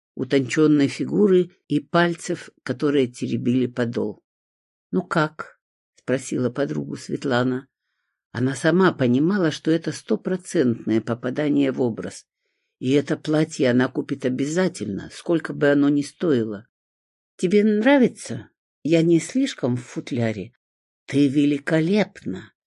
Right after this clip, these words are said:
Анжела прижала кулачки к подбородку и вздохнула. "Вот это стиль! Вот это класс! Даже маэстро Валентин не смог бы придумать лучше.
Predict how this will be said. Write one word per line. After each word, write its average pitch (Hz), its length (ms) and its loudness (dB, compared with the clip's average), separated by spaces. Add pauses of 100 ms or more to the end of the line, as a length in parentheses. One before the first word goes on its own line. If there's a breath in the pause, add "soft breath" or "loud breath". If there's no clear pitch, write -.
(340)
Анжела 147 500 0
прижала 123 500 -2
кулачки 123 600 -8
к - 60 -20
подбородку - 680 -4
и 175 80 2
вздохнула. 123 640 -4 (420)
"Вот 123 300 -8
это 165 260 2
стиль! 113 600 -6 (260)
Вот 120 240 -6
это 131 220 -2
класс! 120 640 -6 (640)
Даже 151 320 2
маэстро 151 480 2
Валентин 165 720 6
не 151 100 6
смог 180 400 -2
бы 127 140 -8
придумать 139 600 -2
лучше. 123 580 -6